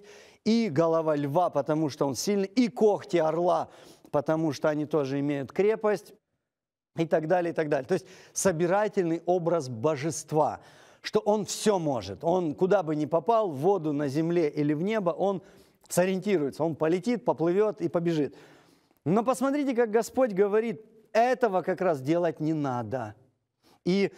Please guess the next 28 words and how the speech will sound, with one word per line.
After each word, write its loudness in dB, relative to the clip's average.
когда 2
он -4
беседует 0
с -8
Моисеем, -2
несколько 0
раз -2
он -2
говорит: -2
"Только 0
тщательно 0
запомни 0
и -4
передай 0
народу, -2
что -2
ты 0
не 0
видел 0
никакого -2
образа". -4
Возникает -4
вопрос: -4
почему? -6
Почему 0
нельзя 0
сегодня 0
нам 0